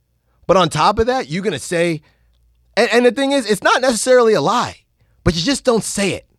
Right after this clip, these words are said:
right? You just don't say it. If your mom or your girlfriend or your sister say, "Hey, you know,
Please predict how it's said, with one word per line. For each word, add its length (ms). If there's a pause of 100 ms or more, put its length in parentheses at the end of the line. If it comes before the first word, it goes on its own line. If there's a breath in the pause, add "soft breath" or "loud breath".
(180)
right? 260
You 80
just 220
don't 220
say 240
it. 180 (560)
If 220 (140)
your 120
mom 560
or 260 (180)
your 100
girlfriend 680
or 160
your 140
sister 640 (160 soft breath)
say, 160
"Hey, 360 (360)
you 140
know, 340